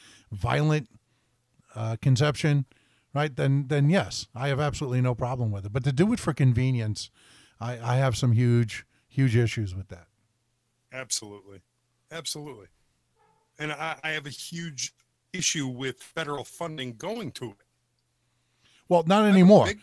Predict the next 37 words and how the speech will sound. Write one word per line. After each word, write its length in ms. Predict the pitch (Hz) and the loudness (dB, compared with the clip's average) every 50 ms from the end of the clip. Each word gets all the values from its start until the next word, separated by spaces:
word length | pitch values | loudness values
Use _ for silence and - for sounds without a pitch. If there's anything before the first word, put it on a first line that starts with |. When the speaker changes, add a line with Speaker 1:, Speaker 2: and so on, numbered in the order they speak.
| _ - | _ -18
Speaker 2:
problem 180 | - 92 - | -18 -18 -16
with 80 | - - | -6 0
Speaker 1:
So 180 | 175 165 156 | 2 2 2
Speaker 2:
that. 260 | 156 156 151 - 151 151 | 2 0 -4 -8 -6 -6
Speaker 1:
you, 260 | 151 147 135 143 147 | -4 -4 -4 -4 -4
you 40 | 143 | -4
saw 360 | - - 202 202 196 190 185 | -2 -2 -2 0 0 -2 -2
the, 400 | 160 170 160 151 147 147 143 135 123 | -2 -4 -4 -4 -4 -6 -6 -8 -6
uh, 340 | 123 123 120 120 120 120 117 107 - _ _ _ _ _ _ _ _ _ _ _ _ _ _ _ _ _ _ _ _ _ _ _ _ _ _ _ _ _ _ _ _ _ _ - - - _ | -4 -2 -2 0 0 -2 -4 -6 -10 _ _ _ _ _ _ _ _ _ _ _ _ _ _ _ _ _ _ _ _ _ _ _ _ _ _ _ _ _ _ _ _ _ _ -20 -20 -14 _
Plan-, 420 | - 156 156 156 160 151 151 165 131 120 | -2 0 2 4 4 4 4 2 0 -2
Planned 260 | - 165 165 156 - | 0 2 2 2 2
Parenthood 600 | - 156 156 160 156 147 131 123 127 120 113 110 | 2 0 2 2 4 4 4 4 2 2 0 -4
is, 420 | 123 117 117 117 113 110 101 98 120 | -6 -4 -2 -2 -2 -2 -4 -4 -4
uh, 180 | 113 107 110 113 | -4 -4 -4 -2
no 160 | 113 123 127 | -2 0 2
longer 320 | 131 131 131 127 120 120 110 | 2 2 2 2 0 0 -2
federally 460 | - 127 123 123 120 113 113 110 104 | -2 -4 -2 -2 -2 -2 -4 -4 -4
funded 400 | - 143 135 120 101 90 92 - - _ _ _ _ _ _ _ _ _ _ _ _ _ _ _ _ _ | -4 -2 -2 -2 -4 -6 -10 -16 -20 _ _ _ _ _ _ _ _ _ _ _ _ _ _ _ _ _
Speaker 2:
Yeah, 180 | - 143 131 117 | 0 2 4 4
I 60 | 117 113 | 6 6
saw 220 | 110 113 - 156 | 4 4 2 2
Speaker 1:
for, 60 | 143 | 0
Speaker 2:
that 120 | 139 135 123 | -4 -6 -6
in 60 | 120 | -4
the 60 | 117 | -2
Speaker 1:
for 100 | 131 120 | -2 0
the 80 | - 113 | 2 2
Speaker 2:
news 140 | 113 110 | 2 2
last 240 | 120 117 110 104 - | 2 2 2 0 -2
Speaker 1:
abortions, 80 | 95 107 | -6 -8
Speaker 2:
week. 240 | 104 101 - - 110 | -12 -14 -14 -14 -12
Speaker 1:
right? 100 | 107 110 | -12 -12
Speaker 2:
Was 120 | 110 120 | -12 -10
it 40 | 135 | -8
last 160 | 147 123 110 | -8 -6 -6
Speaker 1:
So, 60 | 107 104 | -6 -8
Speaker 2:
week? 140 | 104 - | -10 -12